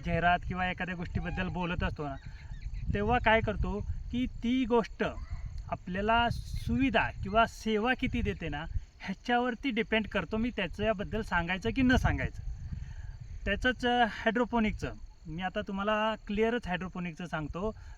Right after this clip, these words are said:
तर त्या हायड्रोपोनिकचा ब्याण्णव ट्रेचा सेटअप आहे,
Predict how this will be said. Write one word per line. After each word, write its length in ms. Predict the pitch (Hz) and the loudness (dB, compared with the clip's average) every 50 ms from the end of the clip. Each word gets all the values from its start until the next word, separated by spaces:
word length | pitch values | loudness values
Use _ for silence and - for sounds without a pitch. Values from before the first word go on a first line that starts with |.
| - - | -6 -6
तर 60 | 202 | -4
त्या 160 | - - 208 - | 0 0 0 0
हायड्रोपोनिकचा 760 | - 190 190 190 247 262 - 226 220 202 208 180 - 214 220 | 0 -2 -2 0 -2 -2 -2 -2 -2 -2 -2 -2 2 2 2
ब्याण्णव 520 | 214 175 151 196 196 196 196 208 233 262 | 2 2 -2 -2 -2 0 2 2 2 2
ट्रेचा 380 | 262 208 233 220 214 - 220 208 | 2 0 0 0 0 2 0 -2
सेटअप 400 | - - 185 - - 196 180 185 | 0 0 -4 -2 -2 -2 2 2
आहे, 300 | 180 160 135 151 185 214 | 2 2 2 -2 -6 -6